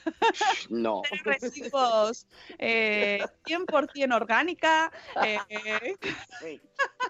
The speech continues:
Speaker 2: Todo
Speaker 1: Seguro.
Speaker 2: reciclable, todo se aprovecha de ella, todo se
Speaker 1: Todo.
Speaker 2: aprovecha de ella. <laughs> Y es verdad, si lo piensas, porque
Speaker 1: Soy
Speaker 2: pues
Speaker 1: lo peor.
Speaker 2: No,
Speaker 1: No,
Speaker 2: lo
Speaker 1: no.
Speaker 2: mejor, porque podemos hablar contigo de cualquier cosa.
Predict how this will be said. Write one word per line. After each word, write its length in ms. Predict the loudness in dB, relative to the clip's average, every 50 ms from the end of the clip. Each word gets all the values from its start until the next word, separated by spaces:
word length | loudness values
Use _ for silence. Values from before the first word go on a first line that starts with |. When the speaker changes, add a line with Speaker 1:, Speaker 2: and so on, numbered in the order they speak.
| -6 _
Speaker 2:
Todo 680 | -6 -6 -2 _ -4 -4 -4 _ -4 -2 2 2 2
Speaker 1:
Seguro. 380 | 2 2 0 0 0 2 0 0
Speaker 2:
reciclable, 560 | 0 -4 -10 _ -8 -2 0 2 2 2 -2 -4 _
todo 220 | -6 -2 -2 -2
se 100 | 0 0
aprovecha 480 | 0 0 0 0 0 0 0 0 -2 -2
de 120 | -2 -2 -4
ella, 280 | -4 -4 -6 -6 -6 -10 _ -6
todo 240 | -4 -2 -2 -2
se 80 | -4 -6 -6 0
Speaker 1:
Todo. 180 | 2 4 4
Speaker 2:
aprovecha 420 | 4 4 2 0 -4 -8 -4 -2 -4
de 40 | -4 -4
ella. 80 | -8 _ -10 -10 -10 -10 -10 -8 -8 -8 -12 -12 -14 -16 _ _ -20 -20 _ _ _ _ _ _ _ -12
<laughs> 80 | -12 -12 -10 _ -10 -10 -8 -10 -12 -14 -16 -20 _ _ _ _
Y 100 | 0 0
es 120 | 0 2
verdad, 320 | 0 -2 -2 0 -2 -2 -2
si 100 | -2 -2
lo 160 | -4 -4 -4
piensas, 360 | -2 -2 -2 -2 -2 -4 -6 -6 -4
porque 300 | -6 -2 0 0 0 0 -2 -6 -10 -12 -12
Speaker 1:
Soy 180 | -6 0 2 4
Speaker 2:
pues 80 | 4 4
Speaker 1:
lo 140 | 2 2 0
peor. 360 | 0 0 0 0 -2 -4 -8 _ _ -20 -20 _ _ _ _ _ _ _
Speaker 2:
No, 280 | -10 -2 2 2 2 4
Speaker 1:
No, 80 | 4 4
Speaker 2:
lo 40 | 4
Speaker 1:
no. 80 | 2 2
Speaker 2:
mejor, 300 | 0 -2 0 2 2 2
porque 180 | 2 0 0 2
podemos 260 | 2 2 2 2 2
hablar 220 | 2 2 2 2 2
contigo 300 | -2 -2 0 2 4 4
de 100 | 4 4
cualquier 360 | 4 2 2 6 4 4 4 6
cosa. 400 | 6 6 6 6 6 4 2